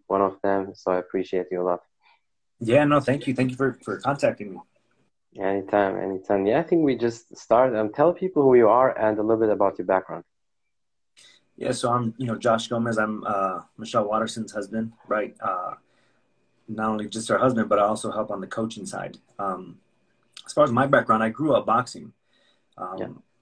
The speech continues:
Speaker 2: but I remember even at a young age, right, me and my dad would watch the, uh, the Ultimate Fighter, right? You have to get 'em on Blockbuster, and, and we would watch those.
Speaker 1: <laughs>
Speaker 2: Um,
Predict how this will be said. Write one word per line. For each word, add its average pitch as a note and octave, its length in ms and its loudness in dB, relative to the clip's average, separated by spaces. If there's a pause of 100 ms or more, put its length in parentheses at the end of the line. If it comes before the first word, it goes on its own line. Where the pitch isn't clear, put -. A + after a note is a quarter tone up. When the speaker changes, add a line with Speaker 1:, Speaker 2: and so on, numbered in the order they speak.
(520)
Speaker 2:
but G#2+ 120 0
I G#2+ 60 0
remember A#2 280 0
even A#2 220 -2
at G#2 100 -6
a G#2 100 -8
young A2 240 -2
age, A2 460 -6
right, G#2 180 -2
me G#2 60 -8
and G#2+ 80 -8
my G2+ 120 -6
dad G2+ 280 -2
would G2 140 -6
watch G2+ 640 -2
the, G2 340 -6
uh, F#2 240 -6
the G2 120 -4
Ultimate G2+ 320 -6
Fighter, G2+ 500 -4
right? G2 240 -2
You G2 140 -4
have G2+ 80 -2
to - 80 -14
get G2 100 -4
'em G2 80 -4
on F2+ 160 -6
Blockbuster, F#2+ 640 -4
and, F2 160 -14
and F#2 100 -20
we G2 100 -10
would F#2 140 -8
watch F#2 280 -2
those. F#2+ 340 -6 (240)
Speaker 1:
<laughs> G2 80 -8 (460)
Speaker 2:
Um, F#2 460 0